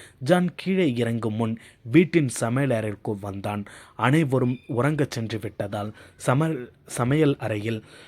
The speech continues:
விளக்குகள் அணைத்து வைக்கப்பட்டு இருந்தது. ஹாலில் மட்டும் சிறிது விளக்குகள் எரிந்து கொண்டு இருந்தது. ஜான் சமையலறைக்கு செல்ல அங்கு இருள் சூழ்ந்து கொண்டு இருந்த எந்த பொருளும்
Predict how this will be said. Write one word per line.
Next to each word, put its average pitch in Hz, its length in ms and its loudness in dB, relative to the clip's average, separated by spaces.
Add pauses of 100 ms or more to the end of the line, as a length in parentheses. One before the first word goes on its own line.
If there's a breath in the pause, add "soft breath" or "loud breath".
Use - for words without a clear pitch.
(100)
விளக்குகள் 127 680 2
அணைத்து 123 380 -4
வைக்கப்பட்டு 104 640 -8
இருந்தது. 101 420 -8 (400 loud breath)
ஹாலில் 127 400 4
மட்டும் 123 400 -2 (240 loud breath)
சிறிது 151 440 6
விளக்குகள் 127 640 -2
எரிந்து 131 380 -2
கொண்டு 98 300 -6
இருந்தது. 98 560 -8 (300 loud breath)
ஜான் 135 300 2 (100)
சமையலறைக்கு 117 720 -2
செல்ல 113 480 -2 (380 loud breath)
அங்கு 131 440 2 (160)
இருள் 160 240 4
சூழ்ந்து 123 480 -2
கொண்டு 110 300 -4
இருந்த 104 320 -4 (400 loud breath)
எந்த 131 340 4
பொருளும் 117 480 -2